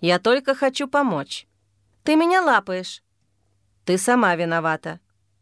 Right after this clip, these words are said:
«Чем же это?» бросила возмущенно. «Дразнишь!» заявил мне на ухо, обдал щеку горячим дыханием. «Притягиваешь, а потом посылаешь к чертям.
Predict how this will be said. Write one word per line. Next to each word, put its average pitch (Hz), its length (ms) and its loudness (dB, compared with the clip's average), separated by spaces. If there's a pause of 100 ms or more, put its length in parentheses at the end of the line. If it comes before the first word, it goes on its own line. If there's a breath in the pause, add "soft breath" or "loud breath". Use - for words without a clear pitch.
(220)
«Чем 311 300 2
же 208 120 -2
это?» 202 360 -2 (440)
бросила 202 480 0
возмущенно. 175 720 -4 (440)
«Дразнишь!» 160 880 -2 (480)
заявил 190 480 0
мне 180 180 -2
на 220 260 0
ухо, - 320 -14 (260)
обдал 190 420 0
щеку 208 360 -4
горячим 202 480 -2
дыханием. 156 600 -6 (440)
«Притягиваешь, 190 1120 -2 (160)
а 170 120 2
потом 254 400 0
посылаешь 208 600 -2
к - 80 -18
чертям. 165 680 -4